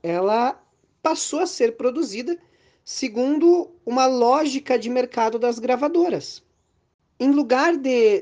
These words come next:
democratizar a arte, como pensava o Benjamin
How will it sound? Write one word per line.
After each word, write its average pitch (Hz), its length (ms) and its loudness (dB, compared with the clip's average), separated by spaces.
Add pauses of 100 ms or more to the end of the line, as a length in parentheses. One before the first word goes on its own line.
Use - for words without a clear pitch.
democratizar 208 1040 -2
a 185 60 -4
arte, 165 760 -4 (400)
como 196 260 2
pensava 185 1040 0
o 151 300 -2
Benjamin 165 680 0